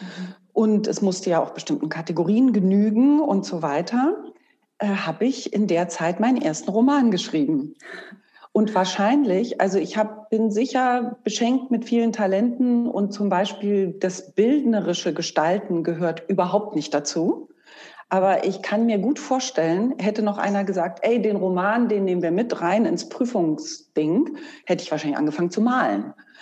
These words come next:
Speaker 2: Also irgendwie
Speaker 1: Ja.
Speaker 2: brauchte es, und das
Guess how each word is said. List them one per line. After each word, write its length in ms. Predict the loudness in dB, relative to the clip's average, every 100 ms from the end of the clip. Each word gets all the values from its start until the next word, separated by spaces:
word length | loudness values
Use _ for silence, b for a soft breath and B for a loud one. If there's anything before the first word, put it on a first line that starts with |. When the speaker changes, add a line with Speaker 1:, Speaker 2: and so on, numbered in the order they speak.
| B B B B -4 -4 -4
Speaker 2:
Also 260 | -2 0 0 2
irgendwie 680 | 4 4 2 2 2 2 0
Speaker 1:
Ja. 180 | -6 -6
Speaker 2:
brauchte 640 | -6 0 2 2 -2 -2 0
es, 200 | -2 -2
und 200 | -6 -4
das 300 | -6 -8